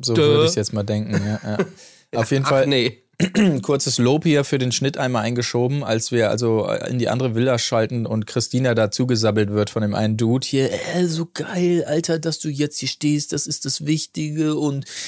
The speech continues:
Speaker 1: egal was kommt“, äh, bla bla bla, wo dieses „egal was kommt“ dann nochmal so mit diesem Echo versehen wurde und so rüber, ähm, gezogen wurde in die anderen Bilder der anderen Villa.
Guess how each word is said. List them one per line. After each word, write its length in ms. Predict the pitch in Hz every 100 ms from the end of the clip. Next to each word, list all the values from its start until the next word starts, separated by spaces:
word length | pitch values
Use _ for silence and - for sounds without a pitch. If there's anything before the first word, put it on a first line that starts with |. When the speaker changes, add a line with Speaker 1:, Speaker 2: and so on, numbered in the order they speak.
| -
Speaker 1:
egal 560 | - 147 135 135 160 151
was 240 | 147 -
kommt“, 680 | - 156 165 165 165 160 - -
äh, 280 | 147 135 131
bla 220 | 135 135
bla 100 | 131
bla, 400 | 139 143 123 127
wo 100 | 127
dieses 300 | 127 123 123
„egal 340 | 117 113 139
was 160 | 127 -
kommt“ 380 | 135 143 151 - - - _
dann 140 | 117 113
nochmal 220 | 120 120
so 120 | 120
mit 200 | 120 117
diesem 160 | 123 113
Echo 380 | 127 - 127
versehen 440 | 113 113 113 120 113
wurde 300 | 117 117 113
und 140 | 110
so 120 | 113
rüber, 540 | 110 123 127 120 113 -
ähm, 340 | 117 113 113
gezogen 440 | 113 107 120 117 110
wurde 180 | 110
in 240 | 107 - 123
die 160 | 120
anderen 280 | 113 123 113
Bilder 280 | 113 117 110
der 140 | 107 113
anderen 240 | 127 117
Villa. 160 | 120